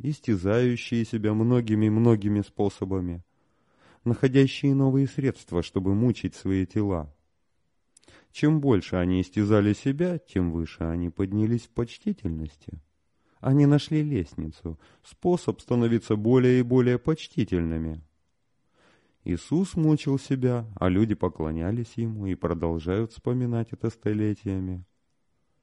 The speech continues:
Самоистязание — это психологическая болезнь. Здесь не на что молиться.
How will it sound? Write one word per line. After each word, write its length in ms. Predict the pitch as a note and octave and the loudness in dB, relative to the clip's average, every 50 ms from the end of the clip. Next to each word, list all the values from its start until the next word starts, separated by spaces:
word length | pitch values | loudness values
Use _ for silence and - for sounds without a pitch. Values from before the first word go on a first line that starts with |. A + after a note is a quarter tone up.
| _ _ _ _ _ _ _ _ _ | _ _ _ _ _ _ _ _ _
Самоистязание — 1120 | - - A#2 A2+ A2+ A#2 A#2+ A#2 - - - B2 B2 A#2+ C#3 C#3+ C#3 B2+ G#2+ F2+ F2 E2+ | -2 0 2 2 4 4 4 2 0 0 -2 -2 0 2 2 2 2 2 0 0 -2 -2
это 140 | - - E2 | -4 -6 -10
психологическая 1040 | - - - - - G#2 G#2 G#2+ A2 G#2+ A2+ A2 - A#2 A2 - - A2 G#2 G2+ | -10 -10 -12 -6 -4 -2 -2 -2 -2 -4 -6 -6 -6 -8 -10 -6 -4 -4 -4 -2
болезнь. 640 | G2+ A2+ A2+ A2+ G2+ F2+ E2 D#2 D#2+ D2+ D2 D2 D2 _ _ _ _ _ _ _ _ _ _ _ - - - _ - | -2 -4 -4 -2 -2 -4 -4 -6 -10 -10 -12 -14 -16 _ _ _ _ _ _ _ _ _ _ _ -20 -20 -14 _ -6
Здесь 400 | A#2 A2 G#2+ C#3+ D3+ C#3 - - | -6 -2 0 0 0 0 0 -2
не 220 | D3+ D#3 D3+ C#3 | 0 0 2 2
на 160 | G#2+ F#2+ F2+ | 2 0 0
что 200 | - - - F2 | -2 -4 -4 -4
молиться. 680 | E2+ E2+ F2 G2 A2 A2 G2+ - _ - - F2 D#2 | -2 -2 -2 -2 -2 -4 -6 -6 _ -12 -14 -14 -14